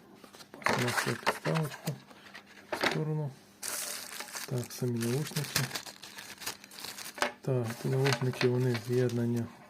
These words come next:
ось між собою. Здається, перевага в тому, що вони не будуть губитися, бо в мене є вже декілька комплектів з одним наушником, один завжди чомусь губиться.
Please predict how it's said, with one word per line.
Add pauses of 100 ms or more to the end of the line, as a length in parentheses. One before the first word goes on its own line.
(240)
ось
між
собою. (720)
Здається, (320)
перевага
в
тому,
що
вони
не
будуть
губитися, (800)
бо
в
мене
є
вже
декілька
комплектів
з
одним
наушником,
один
завжди
чомусь
губиться.